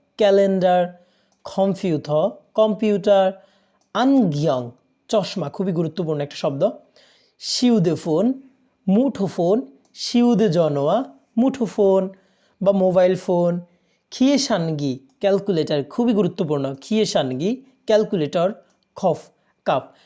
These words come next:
এই যে এই শব্দগুলো, এগুলোর আমরা হচ্ছে কি একেবারে ভিজুয়ালাইজেশন দেখতে পাচ্ছি এখানে। ঠিক আছে?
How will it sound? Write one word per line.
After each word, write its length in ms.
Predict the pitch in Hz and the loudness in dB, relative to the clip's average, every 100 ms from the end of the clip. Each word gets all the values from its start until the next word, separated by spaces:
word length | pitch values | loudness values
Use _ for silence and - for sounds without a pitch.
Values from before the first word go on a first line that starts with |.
| _ - | _ -2
এই 100 | 202 | 0
যে 200 | 180 185 | 2 0
এই 60 | |
শব্দগুলো, 840 | 208 202 170 170 208 170 143 202 247 - _ - | 0 0 0 0 0 0 0 -2 -4 -10 _ -2
এগুলোর 340 | 196 214 214 | 0 2 2
আমরা 200 | 190 185 | 2 -2
হচ্ছে 200 | 196 - | -4 -8
কি 300 | - 160 131 _ _ _ | -8 -8 -8 _ _ _
একেবারে 440 | 196 156 175 160 151 | -8 -4 -2 0 -2
ভিজুয়ালাইজেশন 760 | 127 151 170 165 156 165 185 | -6 -6 -2 -2 -2 -4 -4
দেখতে 240 | 147 147 170 | -4 -4 -4
পাচ্ছি 280 | 151 - 156 | -4 -4 -6
এখানে। 220 | 147 135 | -6 -8
ঠিক 160 | 185 | -6
আছে? 220 | 190 190 | -6 -2